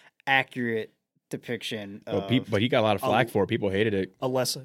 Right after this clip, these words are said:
Speaker 3: good version is another way to put it.
Speaker 1: Yeah.
Speaker 2: Yeah.
Speaker 3: <laughs> Come on, man. You can't compete with Kubrick.
Speaker 2: Mm, no.
Speaker 3: You know, since this is probably the only time I'll get to wedge it in,
Speaker 2: <laughs>
Speaker 3: edgewise, uh, unless we do an episode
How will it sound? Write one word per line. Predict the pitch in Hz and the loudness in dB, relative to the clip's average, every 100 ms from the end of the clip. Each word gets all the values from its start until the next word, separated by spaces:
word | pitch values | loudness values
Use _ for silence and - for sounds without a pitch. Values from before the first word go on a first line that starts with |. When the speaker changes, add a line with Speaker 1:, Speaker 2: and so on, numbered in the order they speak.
| - 117 | -14 -4
Speaker 3:
good | 127 123 | -2 -2
version | 113 110 107 110 | -4 -6 -6 -8
is | 107 | -8
another | 110 107 107 | -8 -8 -8
way | 104 | -10
to | 104 | -12
put | - 107 | -10 -4
it. | 156 | -2
Speaker 1:
Yeah. | 107 104 92 - - - - - - | 0 0 -2 -8 -18 -20 -20 -20 -12
Speaker 2:
Yeah. | 185 | -6
Speaker 3:
<laughs> | |
Come | - 190 | 0 2
on, | 151 127 | 2 0
man. | 127 | -4
You | 143 | -4
can't | 160 147 | -4 -4
compete | - 147 | -6 -10
with | 131 - | -10 -8
Kubrick. | 151 143 123 - _ _ - | -8 -6 -8 -10 _ _ -8
Speaker 2:
Mm, | 107 98 95 - | -6 -6 -8 -6
no. | 104 101 95 - _ _ _ _ _ _ _ _ | -2 0 -2 -8 _ _ _ _ _ _ _ _
Speaker 3:
You | 143 | 0
know, | 143 135 | 2 2
since | - 139 | 0 -6
this | 135 123 | -6 -6
is | 117 | -4
probably | 143 123 | 0 0
the | 123 | 0
only | 120 | -4
time | 135 120 | -4 -4
I'll | 117 | -4
get | 113 | -4
to | 120 110 - _ - | -4 -6 -6 _ 0
wedge | 139 127 | 0 2
it | 123 | 2
in, | 143 131 | 2 2
Speaker 2:
<laughs> | 151 | 4
Speaker 3:
edgewise, | 220 156 156 143 131 156 156 - 151 - - _ _ _ _ | 6 6 6 6 6 6 4 0 -6 -8 -14 _ _ _ _
uh, | 139 143 135 | -8 -4 -2
unless | 135 151 147 147 | 0 2 2 2
we | 131 | -4
do | 120 175 185 151 139 | 0 2 2 2 0
an | 127 | -2
episode | 131 143 - 135 131 123 | -6 -8 -6 -6 -6 -8